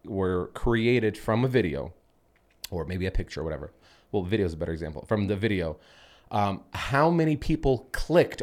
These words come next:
on that video? Now, it's, yes, you could say that counts as a view, but what the C T R click-through rate is measuring is the efficacy of your thumbnail. So there's typically a percentage. Uh,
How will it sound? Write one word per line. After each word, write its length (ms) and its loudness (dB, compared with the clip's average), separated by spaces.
on 360 0
that 460 0
video? 500 -2
Now, 380 2
it's, 340 0
yes, 300 4
you 40 -8
could 140 -2
say 160 6
that 180 2
counts 260 0
as 180 -2
a 40 0
view, 380 0
but 200 0
what 320 -2
the 80 -2
C 220 -2
T 240 -2
R 520 6
click-through 380 -2
rate 300 2
is 180 -2
measuring 580 0
is 480 2
the 360 2
efficacy 760 0
of 280 2
your 200 0
thumbnail. 640 2
So 240 -2
there's 220 0
typically 340 4
a 40 4
percentage. 680 -2
Uh, 300 -8